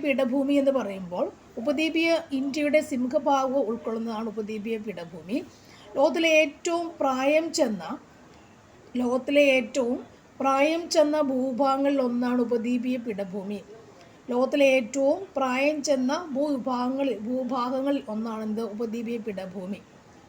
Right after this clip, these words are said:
ഇന്ത്യയിലെ ഭൂപ്രകൃതി വിഭാഗങ്ങളിൽ ഏറ്റവും വിസ്തൃതമായ ഉപദ്വീപീയ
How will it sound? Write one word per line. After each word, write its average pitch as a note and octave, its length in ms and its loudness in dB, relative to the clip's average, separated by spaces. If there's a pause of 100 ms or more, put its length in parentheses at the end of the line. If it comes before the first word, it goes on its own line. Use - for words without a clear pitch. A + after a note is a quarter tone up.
(680)
ഇന്ത്യയിലെ C#4 360 6 (120)
ഭൂപ്രകൃതി C#4+ 500 0
വിഭാഗങ്ങളിൽ B3+ 500 0 (420)
ഏറ്റവും D4+ 300 -2
വിസ്തൃതമായ D4 600 0
ഉപദ്വീപീയ C4+ 400 -2